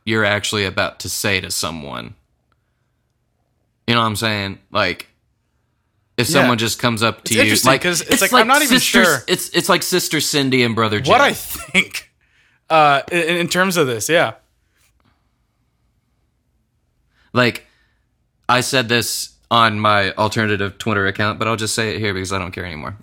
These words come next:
Speaker 1: I don't go to Asbury anymore. Um, the real,
Speaker 2: You can say it.
Speaker 1: the, the very real reality is that most of the people that go to that school, maybe not most,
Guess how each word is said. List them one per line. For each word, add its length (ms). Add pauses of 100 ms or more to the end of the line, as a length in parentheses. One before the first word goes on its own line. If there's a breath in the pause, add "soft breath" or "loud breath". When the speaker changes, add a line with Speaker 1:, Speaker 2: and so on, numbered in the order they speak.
Speaker 1:
I 60
don't 120
go 100
to 80
Asbury 300
anymore. 280 (600 loud breath)
Um, 600 (1000)
the 520
real, 400
Speaker 2:
You 60
can 100
say 160
it. 100 (180)
Speaker 1:
the, 400
the 140
very 480
real 540
reality 720 (540)
is 200
that 180
most 320
of 80
the 80
people 380
that 140
go 200
to 80
that 220
school, 560 (720)
maybe 200
not 220
most, 380